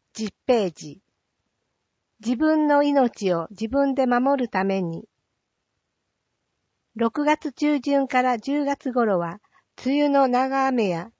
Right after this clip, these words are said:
台風の接近上陸による大雨、洪水、暴風などの風水害や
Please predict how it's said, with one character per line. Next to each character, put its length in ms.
台 280
風 260
の 300
接 280
近 300
上 260
陸 320
に 200
よ 160
る 240
大 300
雨、 300
洪 320
水、 320
暴 280
風 280
な 160
ど 160
の 160
風 260
水 300
害 260
や 200